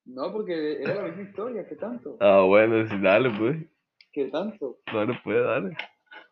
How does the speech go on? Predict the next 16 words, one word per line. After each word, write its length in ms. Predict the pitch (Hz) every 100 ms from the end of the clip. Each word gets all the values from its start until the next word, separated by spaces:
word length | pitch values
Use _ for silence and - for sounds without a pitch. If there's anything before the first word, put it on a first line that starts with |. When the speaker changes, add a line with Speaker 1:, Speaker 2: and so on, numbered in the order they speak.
| _ _ _ - 123 _ _ _ _ _ -
Speaker 1:
Resulta 340 | 113 127 143
que 60 | 131
una 180 | 135
caraja 300 | 135 127 104 _ _ _ _ _ _ _ _
me 100 | 104
pega, 300 | 98 107 98
¿verdad? 340 | 92 101 101 _ _ _ - - - -
Y 120 | 120
empieza 300 | 117 127 113
a 40 |
bailar. 320 | 98 101 95 - - - _ - - _ - - _ - -
Y 140 | 139 127
yo 140 | 120
lo 160 | 120 113
que 120 | 107
hice 380 | 110 - -